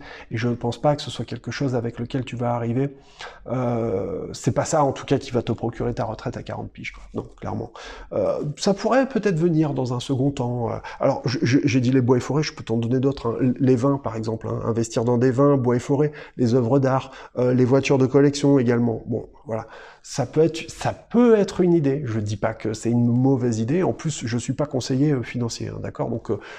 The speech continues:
euh, je suis pas à même de, de te dire ce qu'il faut faire ou pas faire. Moi, je te donne des éclairages et c'est, je t'explique, euh, ce que,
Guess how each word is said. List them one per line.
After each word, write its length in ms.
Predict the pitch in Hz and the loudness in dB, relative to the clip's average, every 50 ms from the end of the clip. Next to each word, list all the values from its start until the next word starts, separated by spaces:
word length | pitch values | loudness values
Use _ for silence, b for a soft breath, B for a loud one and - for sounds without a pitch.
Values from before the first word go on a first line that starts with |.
| B B B - | B B B -8
euh, 280 | 87 95 92 87 92 101 | -6 -4 -4 -4 -6 -6
je 140 | 120 123 123 | -6 -6 -6
suis 160 | - - 120 | -6 -4 0
pas 160 | - 143 139 | 2 4 4
à 40 | 135 | 4
même 340 | 127 139 143 139 127 117 110 | 2 2 2 2 2 0 -2
de, 320 | - 127 123 120 117 110 | -2 -2 -2 -2 -2 -4
de 200 | 110 117 113 117 | -4 -4 -4 -4
te 140 | 104 - 120 | -2 0 0
dire 400 | 113 107 110 135 143 127 117 107 | 0 2 4 4 4 4 2 -2
ce 40 | - | -4
qu'il 140 | - - 113 | -6 -6 -8
faut 280 | - - 127 123 117 | -4 -2 -2 -2 -2
faire 500 | 104 - - - - 143 135 131 117 104 | -4 -8 -2 0 2 2 2 2 0 0
ou 80 | 113 117 | -2 -2
pas 320 | 110 - 117 110 107 104 | 0 0 0 0 0 -2
faire. 240 | - - - 147 - | 0 2 4 4 4
Moi, 160 | - 180 - | 4 2 0
je 100 | 107 - | 0 -2
te 140 | 113 - - | -6 -6 -4
donne 180 | 113 117 113 117 | 0 0 2 2
des 180 | 110 113 104 | 2 0 0
éclairages 440 | 117 - - 110 107 110 123 127 117 | -2 -2 -2 -4 -4 -4 -4 -4 -6
et 60 | 113 | -8
c'est, 280 | 110 - - 95 - 120 | -8 -8 -8 -10 -10 -10
je 140 | 127 - - | -12 -12 -12
t'explique, 340 | - 104 - - 127 - - | -14 -10 -6 -6 -6 -6 -6
euh, 80 | 110 | -10
ce 60 | - | -10
que, 100 | - - | -10 -12